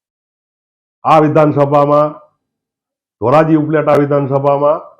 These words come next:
માત્ર લલિતભાઈ ધોરાજી વિધાન ઉપ-, ધોરાજી ઉપલેટા વિધાનસભામાં ચૂંટણી લડી શકે એમ છે. બાકી ક્યાંય એને પગ મૂકવાની જગ્યા નથી,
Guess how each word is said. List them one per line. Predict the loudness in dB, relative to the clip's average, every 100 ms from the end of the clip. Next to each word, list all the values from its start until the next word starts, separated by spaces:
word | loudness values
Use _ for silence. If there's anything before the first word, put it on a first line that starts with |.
| _ _ _ _ _
માત્ર | -6 -6 -2 0
લલિતભાઈ | 0 -2 -2 -2 -2
ધોરાજી | -2 -4 -4 -4
વિધાન | -8 -6 -8 -10
ઉપ-, | -16 -20 -20 -20 _ _ _ -10
ધોરાજી | -6 -6 -6
ઉપલેટા | -8 -8 -6
વિધાનસભામાં | -8 -6 -8 -8 -6 -6 -6 -8
ચૂંટણી | -10 -12 -8
લડી | -8 -8 -12
શકે | -18 -20
એમ | -20 -20
છે. | _ _ _ _ _ _ _ -6
બાકી | -4 -2 -4
ક્યાંય | -4 -4 -2
એને | -2 -2
પગ | -6 -2 0 0
મૂકવાની | -4 -4 -4 -2
જગ્યા | -4 -6 -6 -6
નથી, | -8 -8 -10 -14